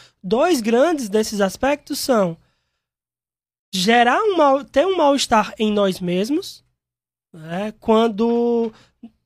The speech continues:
muitas vezes em estado de tensão psicológica,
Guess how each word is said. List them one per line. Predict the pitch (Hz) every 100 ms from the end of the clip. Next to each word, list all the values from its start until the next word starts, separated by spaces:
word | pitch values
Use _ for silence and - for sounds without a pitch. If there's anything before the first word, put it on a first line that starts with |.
| -
muitas | 226 294 302 226
vezes | 247 226 - - _ _ -
em | 233 240
estado | - - 262 339 330
de | 269
tensão | - 262 226 - 208 202 262 262
psicológica, | - - 233 - 208 190 208 254 247 214